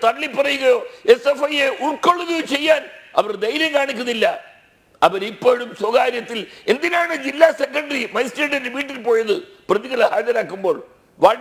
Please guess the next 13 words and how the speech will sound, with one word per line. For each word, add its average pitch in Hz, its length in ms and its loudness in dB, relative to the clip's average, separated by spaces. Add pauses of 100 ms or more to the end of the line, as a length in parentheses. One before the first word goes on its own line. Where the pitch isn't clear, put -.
is 240 140 -10
the 240 60 2 (100)
role 240 220 2
of 247 80 -2 (320)
this 214 140 -6 (120)
party 214 320 2 (100)
leader? 220 300 -2 (800)
അപ്പൊ 151 140 2 (140)
പാർട്ടിയുടെ 226 540 -2 (100)
പാട്രണേജ്, 220 640 -2 (360)
ഗവൺമെന്റിന്റെ 262 600 2 (120)
പാട്രണേജ്, 220 600 -2 (380)
പോലീസിന്റെ 277 600 2